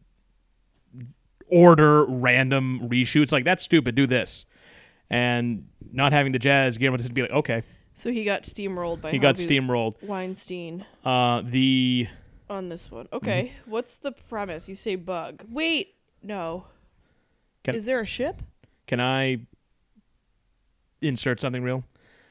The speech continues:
Speaker 1: The, insert something real here.
Speaker 2: Yeah, we'll get,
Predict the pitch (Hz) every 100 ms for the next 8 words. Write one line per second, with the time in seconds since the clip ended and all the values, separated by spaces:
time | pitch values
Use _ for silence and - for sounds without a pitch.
0 | _ _ 123 131 - 113 139 143 170 147
1 | 127 113 113 101 95 - _ - - 196
2 | 202